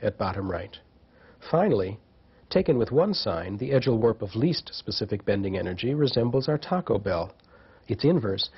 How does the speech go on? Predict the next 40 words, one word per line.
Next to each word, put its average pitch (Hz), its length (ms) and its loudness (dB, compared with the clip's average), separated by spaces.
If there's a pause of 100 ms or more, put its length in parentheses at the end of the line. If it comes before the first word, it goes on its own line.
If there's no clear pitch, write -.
(140)
is 120 140 2
the 113 80 -2
most 110 340 0
interesting 113 480 -2
of 107 100 -4
all. 92 340 -4 (720)
The 117 80 2
shape 190 320 4
into 143 220 0
which 127 180 0
the 120 80 -6
circle 123 320 0
is 110 140 2
warped 117 320 2
here 117 280 0
is 117 180 -2
that 123 180 2
of 104 80 0
a 107 40 -6
cartoon 180 540 2
character, 92 560 -4 (260)
the 123 80 0
Shmoo, 117 540 2 (420)
drawn 143 260 2
by 127 200 0
Al 143 180 2
Capp 110 360 -2
for 120 120 0
his 120 140 0
daily 131 260 2
strip, 120 360 0
Lil 127 260 2
Abner, 107 440 0 (340)
popular 127 480 0
in 120 80 2
the 127 60 4
United 113 340 2
States 101 320 -2
at - 100 -4
mid-century. 104 720 -2